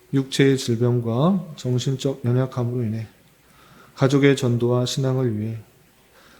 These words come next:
자녀의 학업과 진로를 위해, 직장과 사업장의 문제로 주님께 간절히 기도하는 여러 지체들이 있사오니 주님께서 그 모든 상황과 여건, 마음과 생각을 주장하여 주셔서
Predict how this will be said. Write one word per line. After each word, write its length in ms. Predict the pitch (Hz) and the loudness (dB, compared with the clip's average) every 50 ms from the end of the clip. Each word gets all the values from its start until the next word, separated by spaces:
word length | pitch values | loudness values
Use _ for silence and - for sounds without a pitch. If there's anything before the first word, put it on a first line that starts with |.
| _ - | _ -2
자녀의 340 | - 135 127 127 131 131 127 | 2 4 6 6 6 6 6
학업과 540 | 117 127 123 127 123 - - 135 131 127 | 2 2 0 0 -2 0 2 2 2 2
진로를 560 | 127 - 131 123 123 127 120 123 123 120 110 110 | 2 0 -2 2 2 4 4 4 2 2 0 -4
위해, 320 | 110 113 123 151 190 190 - - - - _ _ _ _ _ _ _ _ _ _ _ _ _ _ _ _ - | -2 -2 0 0 -2 -2 -4 -12 -20 -20 _ _ _ _ _ _ _ _ _ _ _ _ _ _ _ _ -12
직장과 580 | - - 131 - - 139 135 135 131 131 131 131 | -8 -8 -6 0 2 2 4 4 4 4 2 2
사업장의 560 | 131 - 147 147 143 143 - 139 135 139 135 | 0 -2 -2 -2 -2 -2 -4 -2 0 0 0
문제로 460 | 120 107 110 104 117 113 117 117 120 123 - _ _ _ _ _ _ _ _ _ _ _ _ _ | 0 0 -2 -2 -4 -6 -6 -8 -10 -12 -18 _ _ _ _ _ _ _ _ _ _ _ _ _
주님께 560 | - - 120 120 117 120 - 123 120 120 123 - | -8 -2 0 0 0 2 2 2 2 2 2 -2
간절히 480 | - 123 123 127 131 127 139 135 131 | -4 -2 0 0 2 4 4 4 4
기도하는 560 | 127 127 120 131 123 127 127 131 131 135 135 | 2 0 0 0 2 2 2 0 0 -2 -4
여러 320 | 117 110 113 123 135 139 131 | -4 -2 -2 0 0 -2 -2
지체들이 460 | - 139 - - 143 131 135 143 143 | -4 -8 -8 -4 -2 0 0 0 0
있사오니 500 | 120 - - 123 113 113 117 113 117 120 123 - - _ _ _ _ _ _ - - - - - - _ _ _ - | 0 -2 -2 -4 -4 -2 -4 -4 -6 -8 -10 -12 -16 _ _ _ _ _ _ -20 -20 -20 -20 -20 -20 _ _ _ -6
주님께서 560 | - - 156 165 160 156 170 151 151 160 147 | 2 6 6 6 8 6 4 4 4 2 2
그 80 | - 156 | 4 2
모든 380 | 139 127 117 123 123 143 139 139 | 4 4 4 4 4 4 2 2
상황과 540 | - 143 135 131 131 131 127 131 131 123 | 0 -2 0 0 0 0 0 0 -2 -2
여건, 460 | 110 107 - - - 117 120 117 113 113 - _ _ _ _ _ _ _ _ _ - | -4 -6 -8 -8 -6 -6 -4 -4 -6 -10 -14 _ _ _ _ _ _ _ _ _ -6
마음과 440 | 120 113 113 117 120 120 120 120 123 | -2 -2 0 2 0 0 0 -2 -4
생각을 520 | 123 - 147 139 135 135 120 127 139 135 | -2 -2 -2 0 0 0 0 0 -2 -2
주장하여 500 | 131 - - - 131 127 127 127 131 139 | -4 -6 -6 -2 0 0 0 0 0 -2
주셔서 500 | 135 - - 113 - - 127 123 123 | -2 -4 -6 -8 -8 -8 -10 -10 -12